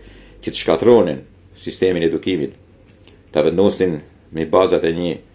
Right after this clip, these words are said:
marrëzie kolektive që ka në themel, ë, absolutisht jo mësimin e jo edukimin, por pagesën e parave. Këta kanë marrë përsipër shkatrimin në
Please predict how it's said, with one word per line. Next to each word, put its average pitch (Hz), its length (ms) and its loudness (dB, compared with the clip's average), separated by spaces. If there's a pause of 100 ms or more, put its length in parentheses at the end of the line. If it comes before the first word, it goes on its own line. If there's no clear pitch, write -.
(280)
marrëzie 78 680 -2
kolektive 90 640 0 (1000)
që - 200 -10
ka 78 160 4 (720)
në 80 160 -2
themel, 82 400 2 (640)
ë, 69 100 0 (1080)
absolutisht 85 720 -4 (320)
jo 92 200 4
mësimin 82 480 -4
e 76 80 -4
jo 85 160 4
edukimin, 80 520 -2
por 78 260 2 (580)
pagesën 78 400 2
e 78 80 -2
parave. 78 500 0 (1160)
Këta 123 240 0
kanë 110 140 2
marrë 110 180 0
përsipër 117 420 2
shkatrimin 95 680 2
në 85 80 0